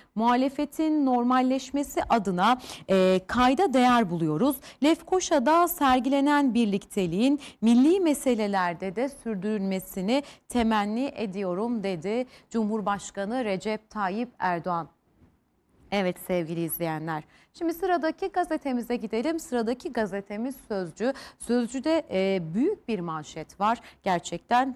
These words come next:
bayağı da detaylı bir hesap yapılmış. Hadi o haberin detaylarına biz de bir bakalım. "Alın size simit hesabı." denmiş.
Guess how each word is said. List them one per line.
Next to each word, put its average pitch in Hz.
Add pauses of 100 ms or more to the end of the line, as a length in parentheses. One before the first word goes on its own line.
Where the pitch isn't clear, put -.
(140)
bayağı 214
da 262
detaylı 214
bir 254
hesap 180
yapılmış. 151
Hadi 208
o 202
haberin 190
detaylarına 175
biz 208
de 143
bir 156 (100)
bakalım. 196 (360)
"Alın 359
size 262
simit 269
hesabı." 156
denmiş. -